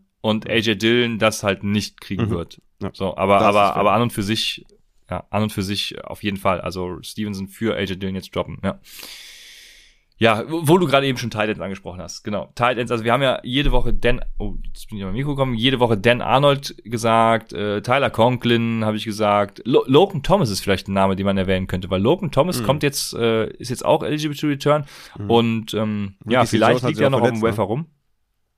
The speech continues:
Speaker 1: Genau, also Logan Thomas, ein, ein super Name für Tight End, äh, Ad, aber sonst, ja.
Speaker 2: Ja.
Speaker 1: Streamt die und hört am Freitag rein, wenn wir Tight Ends empfehlen.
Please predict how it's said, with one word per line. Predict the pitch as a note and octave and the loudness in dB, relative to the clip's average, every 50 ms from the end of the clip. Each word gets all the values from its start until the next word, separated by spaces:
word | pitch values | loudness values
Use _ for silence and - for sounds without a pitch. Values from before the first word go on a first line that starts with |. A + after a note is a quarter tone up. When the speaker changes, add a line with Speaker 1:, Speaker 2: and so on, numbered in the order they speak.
| _ _ _ _ _ _ - - - - | _ _ _ _ _ _ -20 -20 -10 -4
Speaker 1:
Genau, | - C3+ C3+ A2 F2 - - - | 0 4 6 6 6 4 2 -2
also | F#2+ G2 G#2 G#2+ G#2 | -2 0 2 2 4
Logan | G#2+ B2 C#3 C#3 B2 | 4 4 4 2 2
Thomas, | - C3 C#3+ E3+ D#3+ - | 2 2 2 2 0 -4
ein, | - G#2 A#2+ A#2+ A#2+ - | -2 -2 -2 -2 -4 -4
ein | A2+ A2 | -4 -4
super | A2 C3+ - C3+ B2 | -4 -2 -2 0 2
Name | B2 B2+ C3 C3+ C3+ C3+ - - | 2 2 0 0 -2 -4 -4 -6
für | - - - B2 A#2+ A#2 - - | -8 -6 -2 0 0 0 -2 -2
Tight | - A2+ A2+ A#2 | 0 0 0 0
End, | A2+ A2+ A2 - - - | 0 -2 -4 -8 -12 -10
äh, | - - G#2+ G#2 - | -6 -6 -4 -4 -2
Ad, | G#2+ A2 G#2+ - - | -2 -2 -2 -2 -2
aber | G2 G2+ G2 | -2 -2 0
sonst, | F2 G2 G2 G2 G2 - - - - - - - - - - - - - - _ _ _ | 0 0 0 0 -2 -6 -10 -16 -20 -20 -20 -20 -20 -20 -20 -20 -20 -20 -20 _ _ _
ja. | - E3 D3+ - - - - _ _ _ _ _ _ _ _ _ _ _ _ _ _ _ _ _ - | -8 -6 -6 -8 -10 -12 -18 _ _ _ _ _ _ _ _ _ _ _ _ _ _ _ _ _ -8
Speaker 2:
Ja. | G#2+ G#2 F#2+ | -4 -4 -2
Speaker 1:
Streamt | E2 - D3+ F3 F#3 D#3 | 0 0 2 2 2 2
die | D#3+ D3 C#3 - | 0 -2 -2 -2
und | - A#2 A2 G#2+ G#2 G#2+ | -2 -2 -2 -2 0 2
hört | G#2 G#2 G#2+ - - | 2 2 2 0 -4
am | - F#2+ F2+ | -8 -8 -4
Freitag | - F#2 F#2 F2+ F#2 F2 - - - | -2 -2 0 0 -2 -4 -6 -6 -6
rein, | F2+ F2+ F#2 | -4 -4 -4
wenn | F#2 F2 | -4 -6
wir | F2 E2+ - - | -8 -10 -12 -10
Tight | - G2 F#2 | -10 -8 -8
Ends | E2 D2 C#2 | -8 -10 -12
empfehlen. | C2+ C#2 - - C#2 C2+ A#1+ - | -14 -16 -14 -14 -12 -12 -14 -16